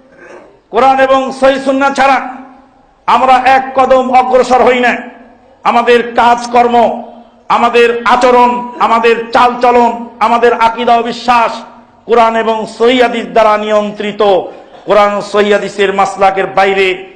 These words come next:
একটি মাসলা যদি আমরা জানতে পারি, তখন সেটা ছেড়ে দেওয়ার জন্য চেষ্টা করি। আল্লাহ পাক আমাদেরকে কবুল করুন,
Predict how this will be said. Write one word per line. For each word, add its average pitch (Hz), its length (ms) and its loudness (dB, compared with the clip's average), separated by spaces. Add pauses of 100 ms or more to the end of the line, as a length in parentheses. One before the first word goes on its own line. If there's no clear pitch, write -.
(240)
একটি 190 420 -4
মাসলা 208 460 0
যদি 254 240 0
আমরা 220 260 2
জানতে 196 400 -2
পারি, 185 380 -2 (260)
তখন 185 220 2
সেটা 180 360 -2
ছেড়ে 196 240 0
দেওয়ার 233 240 2
জন্য 180 220 -6
চেষ্টা 170 320 -6
করি। 156 340 -10 (500)
আল্লাহ 185 260 0
পাক 180 360 -2
আমাদেরকে 185 400 -2
কবুল 190 380 -4
করুন, 202 500 0